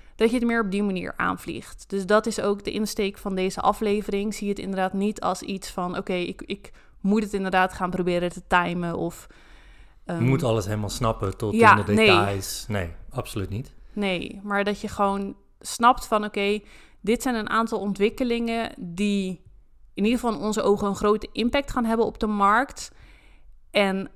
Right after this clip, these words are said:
Speaker 1: op basis daarvan zijn er wel dingen die we zouden kunnen verwachten.
Speaker 2: Ja.
Speaker 1: Dat, dat
Speaker 2: Dat
Speaker 1: nu
Speaker 2: heb je goed verwoord.
Speaker 1: Ja, dat
Speaker 2: Ja.
Speaker 1: wordt de insteek.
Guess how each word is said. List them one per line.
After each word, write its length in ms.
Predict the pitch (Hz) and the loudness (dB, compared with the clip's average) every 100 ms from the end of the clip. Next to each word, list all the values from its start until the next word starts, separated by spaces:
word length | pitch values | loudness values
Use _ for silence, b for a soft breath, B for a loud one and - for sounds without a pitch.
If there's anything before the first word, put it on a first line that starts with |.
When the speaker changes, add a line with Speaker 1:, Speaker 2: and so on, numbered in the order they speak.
| - - - | -20 -20 -8
Speaker 1:
op 200 | 180 170 | 0 8
basis 380 | 190 202 196 | 10 10 4
daarvan 480 | 180 185 214 240 208 | 2 6 6 4 -4
zijn 360 | 160 175 208 233 | -4 0 0 0
er 180 | 214 202 | -2 -2
wel 140 | 190 | -2
dingen 400 | 190 202 196 196 | -2 -2 -2 -4
die 100 | 190 | -2
we 80 | 185 | -2
zouden 320 | 180 175 175 | -2 -4 -2
kunnen 360 | 180 175 - 180 - _ - - | -6 -6 -8 -10 -20 _ -20 -4
verwachten. 580 | - 185 - - - - - | 0 2 0 -4 -12 -14 -12
Speaker 2:
Ja. 180 | 123 117 - - - - | -10 -10 -14 -18 -20 -4
Speaker 1:
Dat, 320 | 202 196 - | -4 -4 2
dat 520 | 196 190 - - - - - - - - - | 2 2 -2 -14 -16 -20 -20 -20 -16 -14 -10
Speaker 2:
Dat 120 | - | -4
Speaker 1:
nu 60 | 190 | -2
Speaker 2:
heb 100 | 87 | -4
je 40 | |
goed 200 | 92 98 | -6 -8
verwoord. 220 | - 120 - | -10 -8 -6
Speaker 1:
Ja, 100 | - - - | -6 -8 -4
dat 140 | 196 | -2
Speaker 2:
Ja. 60 | 127 | 0
Speaker 1:
wordt 140 | 185 | -2
de 60 | - | -4
insteek. 600 | 175 170 - 165 156 - | -6 -8 -6 -6 -6 -10